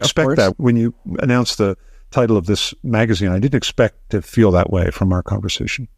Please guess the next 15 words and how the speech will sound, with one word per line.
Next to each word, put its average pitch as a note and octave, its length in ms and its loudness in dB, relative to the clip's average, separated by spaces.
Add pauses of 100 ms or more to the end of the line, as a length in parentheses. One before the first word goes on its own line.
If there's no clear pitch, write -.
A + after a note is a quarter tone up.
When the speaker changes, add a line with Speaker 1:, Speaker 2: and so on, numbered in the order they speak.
(340)
Speaker 1:
Yeah. G#2 260 -2 (380)
Fun G#3 180 2
can G#3 140 0
be F#3+ 80 0
playful, F3 320 0
but E3+ 140 0
it E3 100 0
also D#3+ 360 -2 (440)
can D3 120 0
be D3 120 2
just - 300 -2
amusement A2+ 800 0
or A2 160 -4
joy C3 380 2
or G#2+ 180 0